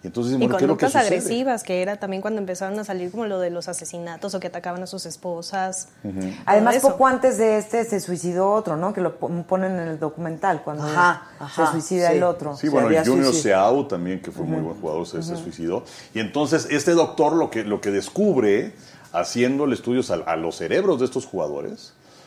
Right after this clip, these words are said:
Speaker 1: pues era que, que la, las arterias de la cabeza y todo esto,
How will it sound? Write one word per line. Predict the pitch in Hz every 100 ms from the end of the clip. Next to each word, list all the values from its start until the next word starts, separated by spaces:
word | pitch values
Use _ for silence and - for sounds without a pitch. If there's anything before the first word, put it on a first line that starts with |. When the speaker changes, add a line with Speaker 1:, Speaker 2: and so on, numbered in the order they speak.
| - -
Speaker 1:
pues | 98
era | 120 127 -
que, | 110 104 92 -
que | 90 87 87 85 -
la, | 90
las | 82 82 -
arterias | 82 78 117 147 151 131
de | 107
la | -
cabeza | 95 113 131 107
y |
todo | 95 120 110 104
esto, | 101 - 135 190